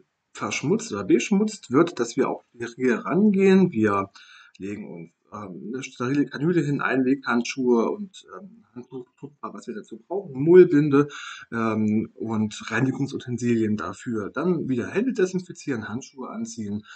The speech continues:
Dann schauen wir, dass die Patientin, ähm, gemütlich liegt und in einer angemessenen Position, sodass wir auch gut in den Hals rankommen und dass die Patientin in der Position auch ein paar Minuten verharren kann, ohne, ähm, ja, zu verkrampfen oder sich dann wieder umlegen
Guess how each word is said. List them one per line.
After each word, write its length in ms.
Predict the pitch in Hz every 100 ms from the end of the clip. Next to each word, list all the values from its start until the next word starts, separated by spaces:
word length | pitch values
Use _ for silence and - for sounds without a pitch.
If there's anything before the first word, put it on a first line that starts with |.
| _ _ -
Dann 200 | 101 104
schauen 200 | 92 110
wir, 100 | 98
dass 260 | 98 - _
die 200 | 110 110 95 - _
Patientin, 760 | 113 - 113 113 113 117 110 -
ähm, 380 | 107 104 104 80 -
gemütlich 560 | 123 151 185 135 127
liegt 300 | 202 214 -
und 80 | 123
in 60 | 123
einer 160 | 107
angemessenen 540 | - 190 165 165 165 151
Position, 420 | 143 143 - 131
sodass 320 | 120 110 -
wir 140 | 120 -
auch 100 | -
gut 140 | 117
in 80 | 110
den 160 | 107
Hals 260 | 123 185 -
rankommen 380 | 131 143 127 - - - _ _ -
und 160 | 139
dass 120 | 135 139
die 100 | -
Patientin 500 | 117 - 123 98 -
in 120 | 117
der 120 | 120
Position 400 | - 120 - 120
auch 120 | -
ein 140 | 110 107
paar 160 | 123
Minuten 300 | 123 131 127
verharren 520 | - - - 131 139 127
kann, 300 | 120 107 104
ohne, 600 | 104 113 110 107 85 104
ähm, 300 | 107 101 104 - - -
ja, 320 | 98 92 -
zu 120 | -
verkrampfen 600 | 123 107 - 131 127 113
oder 240 | 104 110 98
sich 160 | 110
dann 140 | 101 101
wieder 160 | -
umlegen 420 | 123 123 104 _